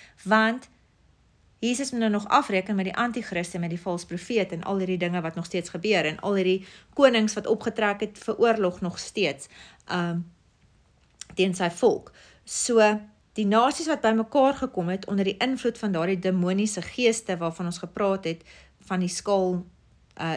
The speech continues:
die sesde skaal, hulle kom nou en dan sien hulle, "O, hier is Jesus, nou veg hulle teen Christus."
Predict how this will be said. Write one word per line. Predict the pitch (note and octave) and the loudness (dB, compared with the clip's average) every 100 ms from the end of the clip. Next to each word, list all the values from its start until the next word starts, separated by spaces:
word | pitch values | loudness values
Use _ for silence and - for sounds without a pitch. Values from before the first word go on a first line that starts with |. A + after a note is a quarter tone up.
| F3 | -4
die | |
sesde | F3 A#3 A#3 F#3+ | 0 0 0 -4
skaal, | F3+ - E3 E3 - - - - _ _ - | -8 -4 -4 -4 -8 -20 -20 -20 _ _ 4
hulle | G#3 E4+ F4 | 4 4 2
kom | A#3 F#3+ | -2 0
nou | F#3 | 0
en | F3+ | -2
dan | F#3 | -4
sien | - A3 | -4 -4
hulle, | F3 | 0
"O, | G3 | 0
hier | F3+ | 0
is | G3 | -2
Jesus, | G#3 A#3 G#3+ F#3+ | -2 -4 -4 -4
nou | F3+ F3+ | -2 -2
veg | F3+ F#3 - | -2 -4 -2
hulle | E3 | -6
teen | E3 C#3+ E3 | -6 -8 -6
Christus." | - E3 - - - | -4 -4 -6 -14 -16